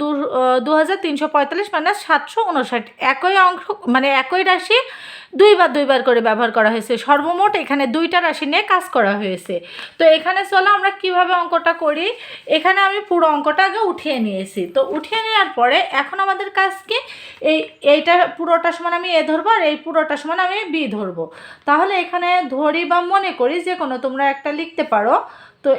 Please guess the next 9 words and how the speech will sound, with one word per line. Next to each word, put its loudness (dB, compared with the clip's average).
এখানে -2
দেখো, 2
আহ, 4
দু -4
হাজার 0
তিনশো -4
পঁয়তাল্লিশ -2
সমান 0
এ, 2